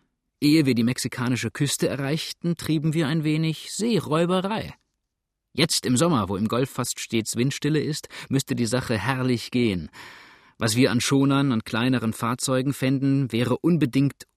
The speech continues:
unser. Ja, wer weiß, ob wir nicht auch eins der Vereinigten Staaten Dampfboote entern und eine famose Beute machen könnten. Erst müssen wir freilich das Dampfboot haben. Nun,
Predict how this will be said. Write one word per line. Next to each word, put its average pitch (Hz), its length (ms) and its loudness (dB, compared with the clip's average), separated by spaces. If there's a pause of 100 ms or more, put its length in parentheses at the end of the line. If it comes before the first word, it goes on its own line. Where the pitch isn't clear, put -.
unser. 98 440 0 (640)
Ja, 92 520 -6
wer 95 160 -4
weiß, 139 320 -6
ob 104 160 -6
wir 90 80 -2
nicht 95 200 -6
auch 104 220 -6
eins 107 240 -4
der 117 100 0
Vereinigten 123 640 0
Staaten 139 640 0
Dampfboote 107 720 -4
entern 127 460 -2 (400)
und - 140 -8
eine 117 120 -2
famose 131 480 -2
Beute - 280 -6
machen 85 300 -8
könnten. - 420 -14 (840)
Erst 147 180 0
müssen 143 200 0
wir 135 100 2
freilich 123 300 0
das 117 140 -2
Dampfboot 110 520 -2
haben. 85 320 -12 (1080)
Nun, 135 420 2